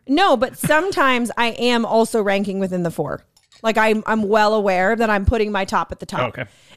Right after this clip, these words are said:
Speaker 1: And then there's other times where I'm like, "I'm not doing that at all. I'm just, here we are."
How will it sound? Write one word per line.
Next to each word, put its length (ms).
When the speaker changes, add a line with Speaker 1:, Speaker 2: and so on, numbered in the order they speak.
Speaker 1:
And 100
then 100
there's 180
other 180
times 260
where 80
I'm 80
like, 300
"I'm 160
not 160
doing 180
that 140
at 80
all. 340
I'm 180
just, 520
here 180
we 100
are." 200